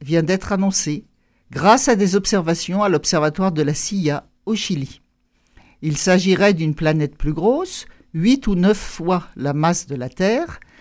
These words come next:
à une distance de son étoile une fois et demie la distance de la Terre au Soleil. Même si cette observation demande encore confirmation,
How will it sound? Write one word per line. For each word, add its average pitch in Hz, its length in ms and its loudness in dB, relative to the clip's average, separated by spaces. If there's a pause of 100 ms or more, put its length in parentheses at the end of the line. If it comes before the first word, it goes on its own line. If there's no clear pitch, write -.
(240)
à 196 120 4
une 220 100 4
distance 247 380 2
de 165 80 0
son 214 220 0
étoile 185 520 2 (100)
une 285 240 2
fois - 480 0
et 269 120 0
demie 180 500 0 (100)
la 180 160 2
distance 170 560 -4
de 165 80 0
la 139 120 0
Terre 160 240 -2
au 170 80 -4
Soleil. 151 480 -2 (920)
Même 180 340 4
si 165 220 -4
cette 151 200 -2
observation 156 640 -2
demande 143 320 -2
encore 143 320 -2
confirmation, 147 800 -4